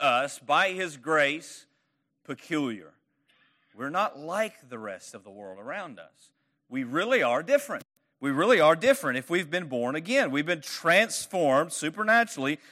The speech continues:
by the grace of God. But that brings us to letter B. Not only are we a transformed people, we are a valuable people. A valuable people.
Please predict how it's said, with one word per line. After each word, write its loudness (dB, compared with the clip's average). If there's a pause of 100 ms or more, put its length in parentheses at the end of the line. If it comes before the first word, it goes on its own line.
(100)
by 4
the 0
grace 2
of -8
God. 4 (240)
But -2
that 8
brings 2
us -4
to -6
letter -2
B. -2 (200)
Not 4
only 4
are 4
we 4
a 2
transformed 4
people, -2 (560)
we 2
are 12
a 10
valuable 4
people. -10 (500)
A -4
valuable 4
people. -10